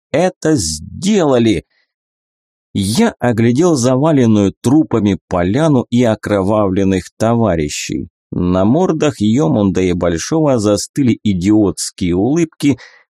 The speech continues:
а Дубыня выглядел так, словно из него выкачали всю воду. И он почему-то не улыбался, а с насторожённым видом пялился в небо, к чему-то прислушиваясь.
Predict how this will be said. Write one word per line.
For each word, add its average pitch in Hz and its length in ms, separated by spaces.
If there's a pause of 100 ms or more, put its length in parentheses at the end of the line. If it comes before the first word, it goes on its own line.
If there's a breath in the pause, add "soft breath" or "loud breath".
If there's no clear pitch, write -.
(100)
а 123 140
Дубыня 196 500
выглядел 160 720
так, 170 260
словно 147 460 (100)
из 107 320
него 160 380
выкачали 143 840
всю - 420
воду. 110 680 (580)
И 104 180
он 220 300 (120)
почему-то 160 720
не 127 280
улыбался, 104 1120 (160)
а 92 140
с - 140
насторожённым 95 1000
видом 127 500 (100)
пялился 104 600
в 95 160
небо, 131 400
к - 160
чему-то 139 600
прислушиваясь. 107 1040